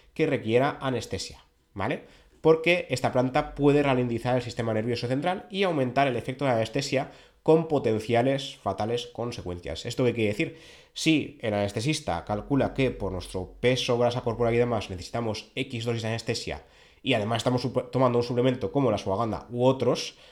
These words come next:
eh, podemos pasarnos. Si nos pasamos con la anestesia, podemos llegar a un, a un fallo cardíaco, ¿vale? Entonces,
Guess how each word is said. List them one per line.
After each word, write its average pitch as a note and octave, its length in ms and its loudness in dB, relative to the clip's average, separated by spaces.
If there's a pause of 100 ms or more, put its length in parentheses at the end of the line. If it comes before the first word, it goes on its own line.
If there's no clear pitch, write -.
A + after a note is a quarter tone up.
(320)
eh, G2+ 760 2 (120)
podemos A#2 320 2
pasarnos. D3 540 -2 (240)
Si - 160 -2
nos D#3 100 0
pasamos B2+ 280 -4
con B2+ 80 -2
la A#2+ 60 2
anestesia, B2+ 540 -2 (320)
podemos A2+ 260 0
llegar A2+ 280 4
a A#2+ 40 4
un, A2+ 140 -2
a B2+ 80 -6
un A2+ 80 -2
fallo G#2+ 260 0
cardíaco, E2 520 -10 (140)
¿vale? F2+ 340 -6 (240)
Entonces, G#2+ 460 -6